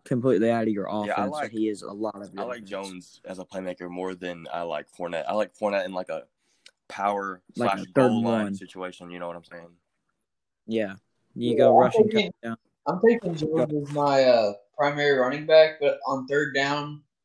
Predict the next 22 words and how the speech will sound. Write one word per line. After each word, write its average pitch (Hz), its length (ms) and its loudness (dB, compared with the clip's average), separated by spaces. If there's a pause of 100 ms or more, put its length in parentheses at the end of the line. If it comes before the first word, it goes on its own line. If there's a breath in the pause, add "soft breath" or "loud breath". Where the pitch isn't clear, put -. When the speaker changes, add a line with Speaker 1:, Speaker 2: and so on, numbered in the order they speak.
(140)
Speaker 3:
third 143 160 0
down 151 200 2
and 135 120 -4
short 151 300 0
situations, 156 720 0
I'm 135 160 -6
definitely 135 440 0
gonna 127 220 -8
give 127 180 -6
it 123 180 -14
to 127 60 -20 (140)
Fournette. 120 320 -8
Speaker 1:
You 120 220 0
want 110 180 -4
Fournette. 113 540 -4 (800 soft breath)
Uh, 131 360 -2
rushing 131 400 -8
touchdowns, 120 640 -8
ten 131 260 -6
for 127 140 -10
Dalvin 120 300 -4
Cook, 117 280 -6